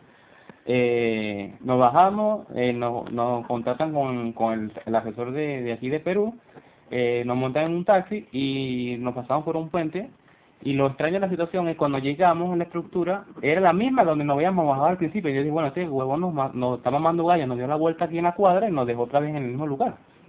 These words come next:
Pero lo, es el mismo terminal, la misma estructura de inmigración, el mismo, la estructura del, del terminal donde nos quedamos.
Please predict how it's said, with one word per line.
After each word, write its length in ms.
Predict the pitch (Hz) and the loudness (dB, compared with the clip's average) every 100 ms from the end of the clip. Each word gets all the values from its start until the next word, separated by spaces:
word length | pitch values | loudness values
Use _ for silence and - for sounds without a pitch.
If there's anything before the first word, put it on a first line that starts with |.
| 139 - - - - | -14 -16 -20 -20 -6
Pero 160 | - 147 | 2 4
lo, 220 | 143 147 - | 6 4 2
es 100 | 143 | 0
el 60 | |
mismo 220 | 165 180 | 2 2
terminal, 400 | 185 135 135 143 | 2 0 2 2
la 60 | 120 | 2
misma 120 | 131 | -2
estructura 440 | 156 143 - 143 160 | -2 -4 -4 -2 0
de 80 | 143 | 0
inmigración, 520 | 131 123 123 180 202 | 0 0 0 0 -2
el 80 | 143 | -2
mismo, 400 | 147 160 156 127 | -2 -2 -2 -4
la 100 | 123 | -6
estructura 360 | - 123 160 185 | -6 -6 -2 -2
del, 240 | 160 127 | -2 -2
del 180 | 117 117 | -2 -2
terminal 380 | 113 117 117 120 | -2 -2 0 0
donde 180 | 143 135 | -2 -4
nos 120 | 117 | -6
quedamos. 340 | 110 107 92 | -4 -4 -4